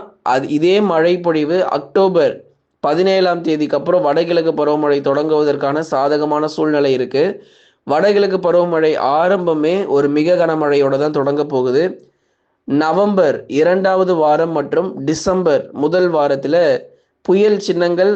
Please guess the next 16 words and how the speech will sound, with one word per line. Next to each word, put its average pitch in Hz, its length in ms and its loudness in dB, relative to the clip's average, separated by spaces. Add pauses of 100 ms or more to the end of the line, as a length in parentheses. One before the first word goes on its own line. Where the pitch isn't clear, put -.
(160)
மிரட்ட 170 440 0
போகுது. 139 340 0 (420)
ஒரு 139 180 2
வலுவான 185 600 2
ஒரு 180 180 2
தாழ்வு 160 320 0
பகுதி 165 320 0
உருவாகி 147 580 0 (1080)
ஒரு 151 180 2
புயல் 185 380 0
சின்னமாக 170 480 -2 (100)
மாறி 135 260 0 (180)
தமிழக 165 460 0
கடற்கரையை 151 640 0 (420)
மிரட்டப் 160 400 0
போகிறது. 139 440 0